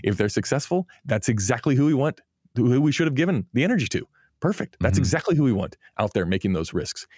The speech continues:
Speaker 1: If you're not that person, if you don't have that idea, if you don't have that conviction, if you don't have,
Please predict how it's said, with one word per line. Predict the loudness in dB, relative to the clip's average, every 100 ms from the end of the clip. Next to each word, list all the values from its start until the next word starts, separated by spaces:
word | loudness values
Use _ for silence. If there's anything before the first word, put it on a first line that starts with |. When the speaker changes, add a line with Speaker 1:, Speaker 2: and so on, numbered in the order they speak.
| _
Speaker 1:
If | -2
you're | 2
not | 0 0
that | -2 -4
person, | -2 -2 -2 -10 -14 -6
if | 0
you | 2
don't | 2
have | 0 0
that | 2
idea, | 2 0 2 0
if | 0
you | 0
don't | 0
have | 0 0
that | -2
conviction, | 0 0 0 -4 -6
if | -2
you |
don't | 0 0
have, | 0 -2